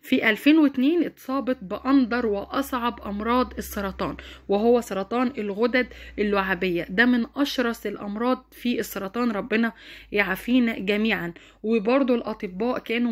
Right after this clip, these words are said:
مصرين إن هي مش هتقدر تقوم تاني. آه، كان وزنها يا جماعة بينقص، ينقص لحد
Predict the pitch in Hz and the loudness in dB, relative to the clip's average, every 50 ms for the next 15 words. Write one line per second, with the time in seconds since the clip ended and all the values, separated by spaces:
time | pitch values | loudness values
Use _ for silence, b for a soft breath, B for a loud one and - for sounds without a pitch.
0 | 220 214 214 208 - - 208 202 202 233 247 247 - - 208 202 202 202 208 240 | -2 -4 -8 -8 -6 -6 -6 -2 0 2 2 2 2 0 -2 -2 -2 0 2 2
1 | 247 240 240 240 b b b b b b b - 226 254 - - 226 208 - 240 | 2 2 0 -2 b b b b b b b 0 0 0 0 0 -4 -4 -2 -2
2 | - 208 196 220 214 190 - 202 185 - 233 240 247 247 226 208 190 - 208 185 | -4 -2 -4 -4 -6 -6 -6 -6 -4 0 2 2 2 2 0 -2 -4 -6 -6 -6
3 | 170 170 165 165 B B B B B B B B - - 214 208 196 196 196 196 | -6 -6 -8 -10 B B B B B B B B -4 -2 0 2 2 2 0 0
4 | 196 - 220 220 220 208 202 190 180 220 247 262 262 262 202 208 202 214 240 262 | 0 0 0 0 2 -2 -4 -4 0 0 2 2 2 2 0 0 -2 0 0 2
5 | 269 247 190 202 208 214 233 269 262 - 240 262 254 - - 240 254 262 - 262 | 0 0 0 -2 -2 2 2 2 0 0 -4 -6 -6 -4 -2 0 0 0 0 -4
6 | 247 - - 226 214 196 - - 240 220 | -6 -8 -10 -10 -8 -8 -4 -4 -4 -4